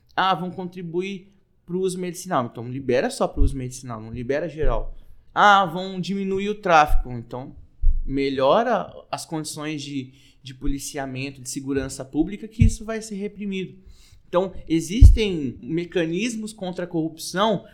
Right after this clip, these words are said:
que isso vai interferir, por exemplo, no policiamento dentro de um bairro. É, então, existe uma, uma, uma preocupação, às vezes, com o assunto,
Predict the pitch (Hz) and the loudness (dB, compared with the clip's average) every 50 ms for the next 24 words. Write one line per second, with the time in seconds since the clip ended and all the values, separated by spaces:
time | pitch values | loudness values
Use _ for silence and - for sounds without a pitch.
0 | _ _ _ _ 170 160 175 170 190 165 175 170 175 190 190 - 185 185 180 185 | _ _ _ _ -8 -8 -6 -8 -8 -6 -6 -6 -6 -6 -2 -2 -2 -2 -2 -4
1 | 185 185 170 175 170 175 - 165 160 160 151 165 170 175 190 202 196 190 190 196 | -10 -8 -8 -8 -10 -8 -6 -6 -6 -6 -6 -8 -10 -4 -4 -4 -4 -4 -6 -10
2 | 196 190 185 - 208 202 190 196 185 190 175 185 180 175 170 190 196 175 143 139 | -12 -10 -12 -10 -8 -8 -8 -10 -12 -10 -8 -6 -6 -6 -6 -8 -6 -4 -4 -4
3 | 143 131 131 127 - - - - - - - _ _ _ - 143 143 - - - | -4 -6 -8 -14 -18 -20 -20 -20 -20 -20 -20 _ _ _ -6 -4 -4 -4 -6 -8
4 | 139 - 175 175 175 - 170 175 156 151 190 247 277 269 - - - 240 220 202 | -8 -4 -4 -2 0 2 2 2 2 2 2 2 2 0 -2 -6 -4 -4 -4 -2
5 | 190 185 175 165 156 143 127 123 127 - - - - - _ - - 143 143 139 | -2 -2 -2 -2 -4 -6 -8 -10 -14 -16 -18 -20 -20 -20 _ -20 -16 -12 -10 -10
6 | 135 135 127 - - - - _ _ _ _ _ 131 143 139 - - 143 143 143 | -8 -8 -10 -12 -14 -20 -20 _ _ _ _ _ -6 -6 -6 -6 -6 -6 -6 -6
7 | 143 151 139 - - 123 113 113 - - 147 139 123 120 123 131 170 185 170 165 | -6 -12 -14 -4 -4 -2 -2 -2 -6 -8 -8 -8 -8 -8 -4 -2 -2 -2 -2 -4
8 | - - - - 220 220 214 185 151 135 131 - - - 196 214 226 214 220 - | -10 -14 -10 -8 -4 -2 0 0 0 -2 -2 -4 -6 -4 -4 -2 -2 -4 -6 -8